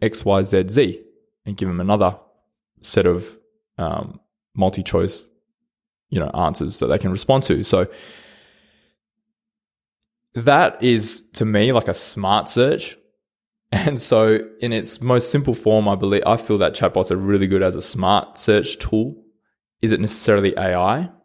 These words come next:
No. Um, but it uses element, like, but it does use elements of A I, and, you know, it, it does help with you.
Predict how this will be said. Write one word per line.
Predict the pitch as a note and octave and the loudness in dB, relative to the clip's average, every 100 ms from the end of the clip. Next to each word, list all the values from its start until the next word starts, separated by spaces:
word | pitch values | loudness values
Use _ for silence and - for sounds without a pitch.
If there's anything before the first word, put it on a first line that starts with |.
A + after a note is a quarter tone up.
| _ _ _ _ _ | _ _ _ _ _
No. | G#2 G2 G#2 F3 - _ _ _ _ - | 0 2 2 0 -8 _ _ _ _ -6
Um, | G2 F#2 F2+ F#2+ - _ _ _ _ _ _ _ _ _ _ - - | -2 0 -2 -8 -14 _ _ _ _ _ _ _ _ _ _ -12 -8
but | G#2+ G2 F#2+ - | 0 2 2 0
it | - | -4
uses | G#2 F#2+ F#2+ F#2+ - - | -4 -4 -2 -4 -4 -2
element, | F#2+ G#2 G2 G#2 | 0 2 0 0
like, | F#2+ F#2 - _ _ _ _ _ _ _ _ _ _ _ - | 0 0 -6 _ _ _ _ _ _ _ _ _ _ _ 0
but | B2+ | 0
it | B2+ | 4
does | D3 D3 | 4 4
use | C#3 C3 | 4 4
elements | A#2+ B2+ A#2+ A#2+ | 4 4 2 0
of | - | 2
A | G#2+ G#2+ | 4 4
I, | G2+ A#2 E3 D#3 _ _ _ _ _ _ | 4 2 -2 -10 _ _ _ _ _ _
and, | G#2+ G#2 G2+ G2+ - _ _ _ _ _ _ _ - | 2 2 2 -2 -12 _ _ _ _ _ _ _ -4
you | A#2 | -2
know, | G2 | 0
it, | F#2 | -2
it | G2+ D2 A2 | -2 -2 2
does | A#2 A2 | 2 2
help | A2+ G#2 | 2 0
with | E2 G2 | 0 -6
you. | G2 | -8